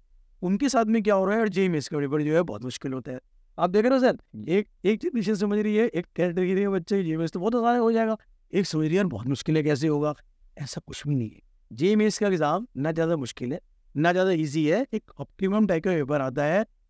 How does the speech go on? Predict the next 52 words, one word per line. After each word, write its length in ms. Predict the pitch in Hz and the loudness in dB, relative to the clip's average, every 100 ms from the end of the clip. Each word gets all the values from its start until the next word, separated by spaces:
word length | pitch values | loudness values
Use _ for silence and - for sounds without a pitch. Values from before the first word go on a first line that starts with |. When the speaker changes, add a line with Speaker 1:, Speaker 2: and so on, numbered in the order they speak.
| - | -12
Speaker 1:
तो 80 | 120 | -6
मेरी 240 | 143 196 | 0 2
उनसे 340 | 240 220 - 214 | 2 0 -2 -4
गुजारिश 520 | 143 143 196 226 147 | -2 0 2 2 -4
है, 120 | 123 | -8
हाथ 180 | - 196 | 0 2
जोड़ 300 | 226 170 220 | 2 2 2
के 60 | 220 | 2
गुजारिश 340 | 175 139 147 | 0 -2 -2
कर 180 | - 139 | -4 -2
रहा 120 | 139 | 0
हूँ 160 | 175 214 _ _ _ | 0 -2 _ _ _
कि 80 | 170 | -4
जो 240 | 143 151 190 | 0 0 0
थोड़े 240 | 175 180 | 0 -2
घबरा 320 | 160 127 139 | -4 -4 0
रहे 180 | 156 147 | 0 0
हैं, 300 | 135 135 135 - - _ - | 0 -2 -4 -8 -20 _ -4
जिनके 420 | 147 147 151 156 | -2 0 0 0
कुछ 140 | 160 - | -4 -10
छो-, 220 | - 147 | -12 -6
test 240 | 156 160 151 | -2 -2 -2
होते 180 | 135 | -2
हैं 60 | 151 | -4
institute 360 | 143 147 143 139 | -4 -6 -6 -4
वगैरह 260 | 139 143 | -2 -2
में, 80 | 147 | -2
हमारे 200 | 135 143 | -2 0
यहाँ 120 | 170 | 0
test 220 | 165 160 | 0 -2
होते 160 | 165 156 | -2 0
हैं, 60 | 156 | 0
हर 60 | |
Speaker 2:
जी। 20 | |
Speaker 1:
इंस्टीट्यूट 280 | 170 113 165 | 2 0 -2
में 80 | 160 | 0
होते 200 | 160 170 | 0 0
होंगे, 320 | 165 160 170 - _ _ - | 0 0 -4 -6 _ _ -6
तो 80 | |
उन 180 | 262 233 | 0 2
टेस्टों 280 | 196 170 190 | 0 -2 -2
में 100 | 190 | -2
केवल 180 | 180 196 | -2 -2
number 280 | 160 135 143 | -2 -2 -4
कम 140 | 123 | -8
है। 140 | 107 - _ _ _ _ _ _ _ | -20 -20 _ _ _ _ _ _ _
मैं 80 | 165 | 0
आपको 240 | 196 - 226 | 0 2 2
बता 240 | 180 170 | 4 4
दूं, 160 | 196 220 | 4 2
number 480 | 139 135 151 208 | 2 0 2 0
कम 320 | 208 156 139 | 0 -2 -2